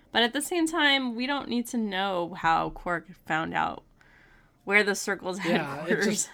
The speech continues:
Speaker 1: <laughs> is. It's just
Speaker 2: Yeah,
Speaker 1: he
Speaker 2: it's
Speaker 1: did,
Speaker 2: just like,
Speaker 1: and
Speaker 2: "Oh,
Speaker 1: that's
Speaker 2: by the way,
Speaker 1: horrifying.
Speaker 2: I'm a deputy." Yeah. Yeah,
Speaker 1: And I
Speaker 2: exactly.
Speaker 1: figured out where the headquarters <laughs> is.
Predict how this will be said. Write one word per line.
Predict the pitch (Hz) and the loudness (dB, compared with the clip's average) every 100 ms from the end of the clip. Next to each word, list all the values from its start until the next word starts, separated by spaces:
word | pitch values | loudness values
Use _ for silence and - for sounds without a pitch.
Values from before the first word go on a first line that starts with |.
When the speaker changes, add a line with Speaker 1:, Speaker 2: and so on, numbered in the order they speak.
| - | -12
Speaker 1:
<laughs> | - | -4
is. | 185 170 196 220 - | 0 0 0 -2 -2
It's | 208 208 | -4 2
just | 240 | 4
Speaker 2:
Yeah, | 190 185 | 4 4
Speaker 1:
he | |
Speaker 2:
it's | 311 | 2
Speaker 1:
did, | 311 | 4
Speaker 2:
just | 262 | 4
like, | 196 | 4
Speaker 1:
and | 196 | 8
Speaker 2:
"Oh, | 220 | 8
Speaker 1:
that's | 262 | 10
Speaker 2:
by | 226 269 | 10 10
the | 240 | 8
way, | 240 | 6
Speaker 1:
horrifying. | 202 180 | 4 4
Speaker 2:
I'm | 185 | 2
a | |
deputy." | 175 202 202 165 147 139 131 156 | 4 4 4 -2 -2 -8 -10 -8
Yeah. | 156 143 139 - - - - | -6 -6 -8 -14 -20 -20 -6
Yeah, | 175 160 | -2 4
Speaker 1:
And | 226 | 6
I | 233 | 6
Speaker 2:
exactly. | 233 - | 4 2
Speaker 1:
figured | - 320 320 | 4 4 6
out | 302 294 214 | 6 6 4
where | 226 262 | 6 6
the | 277 | 6
headquarters | 302 311 320 277 254 240 214 | 4 4 4 2 4 6 4
<laughs> | 196 170 | 2 -4
is. | 190 | -8